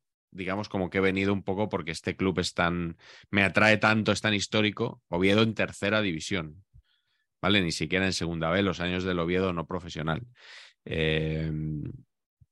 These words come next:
resulta que, eh, os voy a leer unas cuantas frases que me ha pasado el señor Cortina, al que he pedido, ya sabéis que me hace de negro para cuestiones del Oviedo y que, que voy a proceder a leer. Eh, por ejemplo, tras una derrota contra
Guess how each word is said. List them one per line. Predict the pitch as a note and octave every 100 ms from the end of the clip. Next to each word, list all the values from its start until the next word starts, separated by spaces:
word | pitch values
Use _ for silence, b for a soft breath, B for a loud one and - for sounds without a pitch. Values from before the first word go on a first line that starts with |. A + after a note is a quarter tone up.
| _ _ -
resulta | F#2 A2+ A2 B2 A2+
que, | B2 C3 - - _ _ _
eh, | E2 D#2+
os | F#2
voy | B2
a | C3
leer | B2+
unas | A#2 G2
cuantas | A2 G2+ F#2
frases | G2 F#2+ A#2 A#2+ -
que | F2+
me | F#2+
ha | G2
pasado | F#2 F#2+
el |
señor | - F2+ F2+
Cortina, | E2 D2 F2 G2+ G#2+
al | E2
que | D#2+
he |
pedido, | D#2+ D#2+ D#2+
ya | E2
sabéis | - F2+ -
que | E2
me | E2+
hace | E2
de | F2 D#2+
negro | F2 E2+ A2+ B2 _ b b b b -
para | F2 E2
cuestiones | D#2+ D#2+ F#2+ F2+ E2
del | E2
Oviedo | D#2+ F2+ G2+ B2 - _ _ _
y | - F2
que, | F2+ E2+ D#2+ D#2+ D#2 D#2 D2 D#2 -
que | -
voy | F2+ G#2+
a | G2
proceder | F2+ F#2 F2+
a | E2
leer. | E2 F#2+ - _ b b b _
Eh, | - E2+
por | -
ejemplo, | - G#2 G2 - _ _ _ _ _ _
tras | F#2+ F2+
una | A2+ A#2
derrota | A2 A#2+ A2
contra | F2+ F2+ - F2+ F2